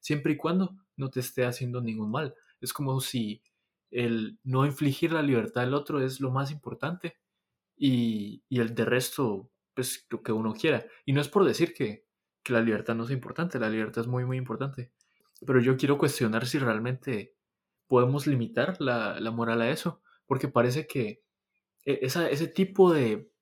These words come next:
manera de ver la ética nos lleva a creer que no tenemos ningún fin definido o no tenemos ninguna naturaleza humana en virtud de la cual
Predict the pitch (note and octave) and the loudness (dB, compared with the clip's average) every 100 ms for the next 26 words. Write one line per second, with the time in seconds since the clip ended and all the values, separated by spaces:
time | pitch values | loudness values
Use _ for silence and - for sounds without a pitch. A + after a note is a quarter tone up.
0 | _ - A#2+ A#2 A#2+ F3 E3 A2+ B2 C#3 | _ -4 0 2 2 2 4 2 2 0
1 | F#3 G#3+ - E3+ - _ _ _ _ _ | 0 -2 -4 -6 -8 _ _ _ _ _
2 | - C3+ B2 A2+ B2 C3+ C3 C3 B2+ A2 | -8 -2 0 0 0 2 2 0 -2 -2
3 | C#3+ - C3 G2 - _ - C3+ C3 B2+ | -2 -4 -6 -6 -12 _ -2 2 2 2
4 | B2 C#3+ C#3 B2+ A#2 A#2+ A#2+ C3 C3 C3 | 0 2 0 -2 -2 -2 -2 0 0 -2
5 | A2+ B2 F3 F#3 D#3 - B2 A#2+ A#2+ C3 | -4 0 2 2 2 0 -2 -2 -4 -4
6 | B2 C3 C3+ A#2+ A2+ B2 C3 B2 B2+ A2+ | -4 -2 -2 -2 -4 -2 -2 -2 -2 -2
7 | A2 A2+ C3 A#2 B2 C3+ A#2 A2+ - B2+ | -2 -2 -4 -4 -4 -4 -4 -6 -2 0
8 | A#2+ G#2+ - B2 | 0 -4 -4 -2